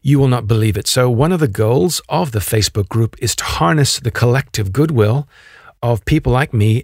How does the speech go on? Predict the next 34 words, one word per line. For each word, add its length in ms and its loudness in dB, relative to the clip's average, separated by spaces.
and 260 0
other 240 2
people 380 -2
in 80 2
the 80 0
group 280 0
to 120 0
help 260 0
you 100 2
to 200 -4
overcome 720 -2
those 480 0
mental 560 2
challenges. 640 0
Because 320 0
it's 200 -2
always 320 2
important 640 -2
when 460 0
running 280 2
your 120 2
own 120 2
business 500 0
to 580 2
set 320 0
yourself 300 0
up 200 -4
for 80 -2
success. 520 -2
And 100 -4
of 100 -2
course, 260 0
that 460 -6
begins 520 0